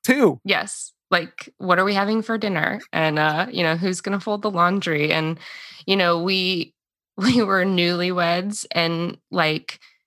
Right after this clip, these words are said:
Speaker 2: you know, I had a few other friends get married around the same time and we'd be talking and they're kinda talking about their little fights that they're having, you know, d-,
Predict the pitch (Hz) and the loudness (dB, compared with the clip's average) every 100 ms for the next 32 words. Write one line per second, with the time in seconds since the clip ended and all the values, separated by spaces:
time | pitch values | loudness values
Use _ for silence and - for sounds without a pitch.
0 | _ _ _ - 180 160 165 180 170 165 | _ _ _ -2 2 4 2 0 -2 -6
1 | 175 156 160 - 160 170 - - 156 151 | -4 -4 -2 -4 -4 -4 -6 -4 -4 -2
2 | 156 156 156 147 151 147 160 156 151 156 | 0 0 -2 -4 -4 -4 -4 -2 -2 -4
3 | 156 156 - 160 151 160 151 147 147 147 | -6 -8 -6 -6 -4 -4 -2 0 0 -2
4 | 156 151 147 147 151 - 147 151 143 143 | -2 -2 0 0 -4 -6 -6 -4 -4 -2
5 | 156 151 147 147 147 156 - - _ _ | 0 0 2 2 0 -2 -12 -20 _ _
6 | _ _ - - - 156 156 - 160 156 | _ _ -20 -8 0 0 0 -4 -2 0
7 | 151 147 147 147 147 143 151 139 131 135 | 0 2 2 0 -4 -4 -4 -4 -4 -4
8 | 143 143 _ _ _ _ _ _ _ _ | -4 -8 _ _ _ _ _ _ _ _
9 | - | -8